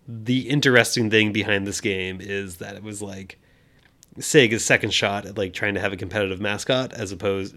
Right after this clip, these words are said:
but it, but removing that, it's just kinda like a, you know, good platformer that doesn't really do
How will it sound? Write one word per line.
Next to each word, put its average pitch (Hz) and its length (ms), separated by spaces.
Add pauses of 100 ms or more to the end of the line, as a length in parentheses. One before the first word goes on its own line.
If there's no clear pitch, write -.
but 131 220
it, 123 260 (260)
but 135 80
removing 135 460
that, 110 300
it's 147 140
just 120 140
kinda 120 200
like 107 200
a, 101 320 (2500)
you 175 100
know, 117 180 (720)
good 147 420
platformer 170 640
that 139 140
doesn't 120 260
really 120 200
do 113 680